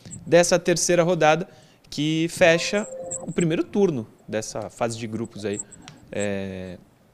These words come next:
do grupo E. Coloca na tela, pode pôr. Porque ficou assim, ó.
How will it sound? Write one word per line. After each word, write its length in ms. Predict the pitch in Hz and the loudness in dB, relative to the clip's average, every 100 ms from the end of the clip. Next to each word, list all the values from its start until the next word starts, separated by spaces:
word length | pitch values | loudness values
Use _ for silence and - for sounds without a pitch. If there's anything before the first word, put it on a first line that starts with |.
| _ - | _ -12
do 100 | 131 | -6
grupo 240 | 113 120 131 | -4 -2 -2
E. 80 | 113 | 0
Coloca 280 | 139 196 | 0 0
na 80 | 277 | 0
tela, 180 | 247 240 | 0 -2
pode 180 | - - | -2 -6
pôr. 180 | - 202 - _ _ - - - _ _ _ - _ _ _ _ | -6 -8 -12 _ _ -20 -20 -20 _ _ _ -20 _ _ _ _
Porque 260 | 196 175 202 | -2 2 0
ficou 460 | - 180 208 208 - | 0 0 0 0 -4
assim, 520 | 180 196 - - 196 160 | -4 -2 -4 -4 -4 -4
ó. 160 | 107 | -6